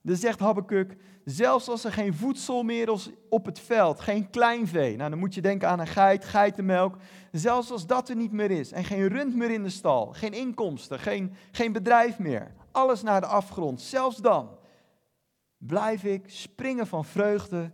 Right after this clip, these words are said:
in mijn God." Wow, dit is, dit is fantastisch. Als God schudt aan de essentiële dingen, als het echt lastig is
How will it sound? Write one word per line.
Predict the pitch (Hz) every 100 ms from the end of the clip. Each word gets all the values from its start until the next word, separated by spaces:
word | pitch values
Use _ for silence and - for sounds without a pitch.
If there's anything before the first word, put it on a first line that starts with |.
| -
in | 165
mijn | 147 147
God." | - 135 - -
Wow, | 131 170 147 117 - - - _ _ _
dit | - 180 214
is, | 190 -
dit | 160 202
is | 196 175 - _ _ _ _
fantastisch. | 175 165 208 202 - 123 -
Als | 165
God | - 262 247
schudt | - - 104 285 202 - - _
aan | - 202
de | 202
essentiële | 226 233 190 254 254 247
dingen, | 208 220 151 - - _ _ _ _
als | - 226
het | 233
echt | 226 247 247 226
lastig | 247 233 226 196
is | 127 95 -